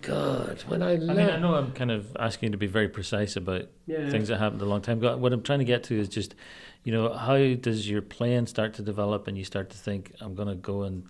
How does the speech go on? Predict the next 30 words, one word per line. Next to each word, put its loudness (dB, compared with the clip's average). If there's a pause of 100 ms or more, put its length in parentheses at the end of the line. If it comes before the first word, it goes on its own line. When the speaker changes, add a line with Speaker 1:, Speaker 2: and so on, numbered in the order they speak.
Speaker 2:
try -6
and -6 (100)
Speaker 1:
Well, -2
Speaker 2:
make -6
a -6
Speaker 1:
I, -4
Speaker 2:
go -4
at -10
this"? -14
Speaker 1:
I, -6 (1600)
I 2
played 10
in, 6 (380)
uh, -6 (560)
I -14
played 6
in 8
a 6
f-, -2
in 4
a 4
folk 6
group. -4 (800)
I 2
was 2
still 6
playing 6
in 4
ceilidh 2
bands, 0